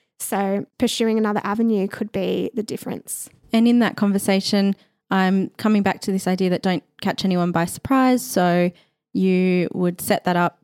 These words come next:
Speaker 2: to say, "Hey, can I meet with you at this time?" Can still be somewhat casual and informal, depending on the nature of the workplace, but, "Hey, can I meet with you at this time about this?" in brief.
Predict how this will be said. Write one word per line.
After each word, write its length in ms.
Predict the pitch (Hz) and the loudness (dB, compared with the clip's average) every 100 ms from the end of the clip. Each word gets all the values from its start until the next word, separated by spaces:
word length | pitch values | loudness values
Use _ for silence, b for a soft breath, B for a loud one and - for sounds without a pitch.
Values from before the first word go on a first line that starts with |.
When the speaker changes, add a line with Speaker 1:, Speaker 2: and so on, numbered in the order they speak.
| - | -12
Speaker 2:
to 80 | 185 | -10
say, 260 | - 175 | -4 -4
"Hey, 220 | 175 175 170 | -2 -2 -2
can 140 | 180 | -2
I 80 | 170 | -2
meet 180 | 160 - | -2 -4
with 120 | 165 | -4
you 100 | 160 | -4
at 80 | 160 | -4
this 180 | 170 | -8
time?" 400 | - 165 160 160 - b | -6 -2 0 -2 -4 b
Can 100 | - | -4
still 200 | 330 415 | 0 2
be 80 | 311 | 2
somewhat 340 | - 185 170 - | 2 2 0 0
casual 340 | 180 175 175 | 0 2 0
and 120 | 170 | 0
informal, 480 | 165 - 180 175 202 | -2 0 0 2 2
depending 320 | 254 185 180 | 2 0 0
on 100 | 165 | 2
the 60 | 160 | 2
nature 280 | 151 - 170 | 0 0 -2
of 60 | |
the 80 | 196 | 2
workplace, 500 | 233 - 233 226 - | 0 2 0 0 0
but, 220 | 175 175 b b b | -2 -2 b b b
"Hey, 160 | 240 233 | 0 2
can 140 | 220 | 2
I 40 | |
meet 220 | 196 175 - | 2 0 -2
with 160 | 185 | 0
you 80 | 185 | 0
at 140 | - | 0
this 160 | - 180 | -2 -2
time 360 | 180 165 170 180 - | 0 0 0 -4 -4
about 420 | 165 165 160 - | 0 0 0 0
this?" 400 | 269 480 - - - | 2 2 -4 -10 -4
in 180 | 175 165 | -2 2
brief. 440 | 196 339 - - | 2 2 0 -8